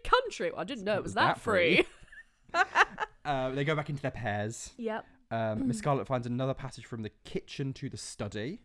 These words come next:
Speaker 1: Yes.
Speaker 2: Uh, the lights all go out. There's lots
Speaker 1: Everyone's
Speaker 2: of screaming.
Speaker 1: screaming.
Speaker 2: Um, Yvette goes into a room and there's, like, a whisper from a man being like, "Did anyone recognize you?"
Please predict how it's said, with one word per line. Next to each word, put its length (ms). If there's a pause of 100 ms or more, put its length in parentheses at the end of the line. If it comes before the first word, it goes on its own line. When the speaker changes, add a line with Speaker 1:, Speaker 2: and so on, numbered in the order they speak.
(120)
Speaker 1:
Yes. 560 (320)
Speaker 2:
Uh, 200
the 100
lights 180
all 80
go 140
out. 240 (260)
There's 140
lots 140
Speaker 1:
Everyone's 160
Speaker 2:
of 40
screaming. 480
Speaker 1:
screaming. 160 (300)
Speaker 2:
Um, 420 (200)
Yvette 260
goes 160
into 180
a 40
room 500
and 220
there's, 120
like, 140
a 40
whisper 280
from 140
a 20
man 240
being 180
like, 240 (320)
"Did 120
anyone 220
recognize 500
you?" 180